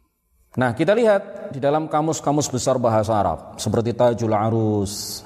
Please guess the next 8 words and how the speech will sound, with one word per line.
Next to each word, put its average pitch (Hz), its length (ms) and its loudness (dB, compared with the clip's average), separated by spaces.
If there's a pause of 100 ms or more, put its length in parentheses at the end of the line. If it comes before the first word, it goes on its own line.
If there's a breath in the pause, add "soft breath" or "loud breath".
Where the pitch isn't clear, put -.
ya, 107 320 0 (1800 soft breath)
dan 98 480 0 (120)
kamus-kamus 117 600 0
besar 107 320 0
bahasa 104 240 0
Arab 101 160 -2
yang 95 160 -2
lain 127 400 0